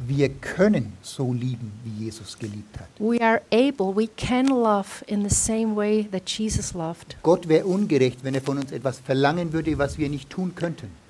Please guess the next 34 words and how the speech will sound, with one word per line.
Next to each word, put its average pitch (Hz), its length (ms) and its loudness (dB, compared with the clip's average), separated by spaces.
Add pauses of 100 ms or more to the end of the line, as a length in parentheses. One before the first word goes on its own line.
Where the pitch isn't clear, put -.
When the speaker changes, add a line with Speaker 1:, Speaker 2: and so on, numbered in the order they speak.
(140)
Speaker 2:
It, 233 180 -2
it 240 120 4
wouldn't 294 280 4
be 269 140 4
fair 262 580 2
if - 260 -4
God 262 260 2
would 247 320 0 (200)
ask 254 360 4
something 226 440 0
from 220 280 0
us, 214 240 0 (180)
us 208 260 0
that 226 220 -2
we 226 140 2
weren't 226 440 2
even 226 260 -2
able 233 260 0
to - 140 -6
do. 240 260 0 (400)
Speaker 1:
Aber 131 300 0
wir 135 120 0
müssen 139 320 -2
kooperieren. 123 640 -6 (420)
Speaker 2:
But 226 200 -2
we 247 180 2
have 233 200 -4
to 240 120 -8
cooperate. - 840 -6
Speaker 1:
Und 131 160 -4
darüber 131 300 6
sprechen 123 400 -6
wir 107 160 -8
heute. 98 180 -12